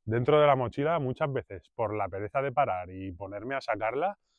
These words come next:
pasa bastante rato sin meter. Y aquí, fíjate cómo la llevo bien a mano.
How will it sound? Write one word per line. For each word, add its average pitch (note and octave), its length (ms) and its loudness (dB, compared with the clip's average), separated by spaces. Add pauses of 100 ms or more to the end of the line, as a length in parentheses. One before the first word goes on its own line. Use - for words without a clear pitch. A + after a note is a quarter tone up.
(220)
pasa B2+ 220 4
bastante B2 380 4
rato A#2+ 280 2
sin G2+ 220 -8
meter. F2 240 -6
Y F2+ 60 -6
aquí, G#2 260 -2 (460)
fíjate A2 460 -2 (480)
cómo G#2+ 200 -2
la G#2 120 4
llevo C3+ 360 2 (600)
bien A2 200 4
a G2 60 0
mano. F2 300 -8